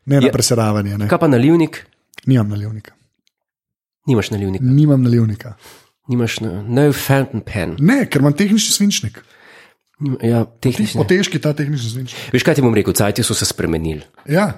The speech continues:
Speaker 2: A ti lahko še nekaj povem?
Speaker 1: Ja.
Speaker 2: Jaz leta dva tisoč devet, leta dva tisoč deset, dva enajst, dva dvanajst,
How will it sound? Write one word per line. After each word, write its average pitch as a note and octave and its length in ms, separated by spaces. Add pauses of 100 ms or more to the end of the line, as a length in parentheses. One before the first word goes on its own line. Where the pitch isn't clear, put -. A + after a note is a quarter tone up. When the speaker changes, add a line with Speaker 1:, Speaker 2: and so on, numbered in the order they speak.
(280)
Speaker 2:
A - 120
ti C3+ 120
lahko G3 140
še E3+ 120
nekaj D#3 160
povem? F2+ 360
Speaker 1:
Ja. A#2+ 240 (800)
Speaker 2:
Jaz F#3 360 (1120)
leta C3 260
dva A2+ 220
tisoč A#2+ 280
devet, E2+ 400
leta F#2+ 200
dva F2 160
tisoč G2 280
deset, E2 500
dva E2+ 280
enajst, F2 720
dva F2 260
dvanajst, E2 800